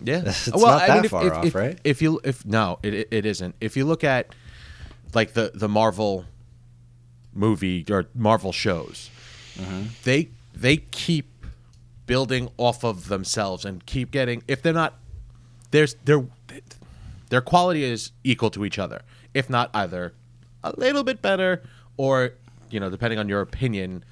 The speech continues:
Speaker 1: a little bit worse. None of it has been bad. And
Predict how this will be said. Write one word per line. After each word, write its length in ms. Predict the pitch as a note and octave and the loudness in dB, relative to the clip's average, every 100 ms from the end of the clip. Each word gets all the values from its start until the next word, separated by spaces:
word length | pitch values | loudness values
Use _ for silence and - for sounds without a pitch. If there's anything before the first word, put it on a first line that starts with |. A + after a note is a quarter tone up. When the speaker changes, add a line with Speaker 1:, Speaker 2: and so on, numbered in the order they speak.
| - - - | -20 -20 -6
Speaker 1:
a 60 | G#2+ | -2
little 160 | A#2 | 0
bit 100 | G#2 | 0
worse. 420 | - G2+ - - - | -2 -4 -4 -10 -10
None 320 | F#2 A#2 D3 | -2 2 2
of 120 | D3 | 2
it 80 | B2+ | 0
has 180 | A2 G2+ | 0 -2
been 160 | G#2+ F#2+ | -2 -2
bad. 500 | - G2+ E2+ G1+ - - - - - - - - | -2 -2 -2 -10 -18 -20 -20 -20 -20 -20 -20 -4
And 360 | A#2+ G#2+ G2+ | 0 0 -2